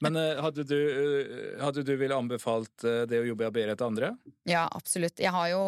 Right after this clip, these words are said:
Speaker 2: ehm, jeg har jo fått, eh, flere egentlig venner og liksom anbefalt, og bare, «Du må søke hos oss», og, ehm, ja. Eh, så det har jo blitt en sånn, jeg driver jo og rekrut-, jeg klarer ikke å si det ordet, rekru-,
Speaker 1: Rekrutterer.
Speaker 2: rekrutterer. Ja. <laughs> Ja.
Speaker 1: Ja.
Speaker 2: Nei, så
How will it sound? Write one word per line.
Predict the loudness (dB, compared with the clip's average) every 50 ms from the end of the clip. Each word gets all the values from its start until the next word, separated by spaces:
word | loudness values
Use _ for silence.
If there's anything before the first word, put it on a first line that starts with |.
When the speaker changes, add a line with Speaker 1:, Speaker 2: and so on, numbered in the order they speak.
| 0 0
Speaker 2:
ehm, | 0 0 -2 -2 -2 -2 -4 -4 -4 -4 -4 -2 -2 -2 -2 -4 -4 -6 -6 -4
jeg | -2 0
har | 2 2 2 2
jo | 0 -2
fått, | -4 -6 -8 _ _ -6 -4
eh, | -2 -2 -2 -4
flere | -4 -2 0 0 0 0 0
egentlig | -2 -2 -4 -2 -2 -2 0
venner | 0 0 0 0 -2 -2 -2
og | -2 -2 -4
liksom | -4 -4 -2 -2
anbefalt, | 0 -2 -2 -2 -2 -2 -2 -2 -4 -4
og | -2
bare, | 0 2 2 2
«Du | 0
må | -2
søke | -2 -2 -2 -4 -4 -4
hos | -6 -4
oss», | -4 -6 -6 -4 -4
og, | -2 -2 -2
ehm, | -2 -2 -4 -4 -6 -8 -8 -10 -10 -12 -16 _ _ _ -6
ja. | -6 -4 -6 -6 _ _ _ _ _ _ _ _ _ _ -12
Eh, | -10 -8 -6 -6 -6
så | -4 -2 0
det | 2 2
har | 2 2 0
jo | 0
blitt | -2 -6 -6 -6 -6
en | -4
sånn, | -2 -2 -2
jeg | -2 -2 -2
driver | -2 -2 -2
jo | 0 -2 -2
og | -4
rekrut-, | -4 -6 -6 -6 -6 -6 -10
jeg | -14 -10 -10 -8
klarer | -8 -8 -10 -8
ikke |
å |
si | -8 -6 -6
det | -4 -4
ordet, | -4 -4 -4 -2 -2
rekru-, | -4 -6 -4 -4 -4 -4 -2 -2
Speaker 1:
Rekrutterer. | -2 0 2 2 2 2 0 0 2 2 0 0 0 -4
Speaker 2:
rekrutterer. | -6 -2 -2
Ja. | -2 0 0 -2 -4 -4 -4 -6 -6 -6 _
<laughs> | -2 -2 0 0 0 -2 -2 -2 -2 -4 -6 -6 -6 -8 -10 -10 -12 -8 -2 0
Ja. | 0 0 0 -2 -6 -12 -12
Speaker 1:
Ja. | -10 -10 -10 -10 -6 -2
Speaker 2:
Nei, | 0 0 0 0 -2 -2
så | 0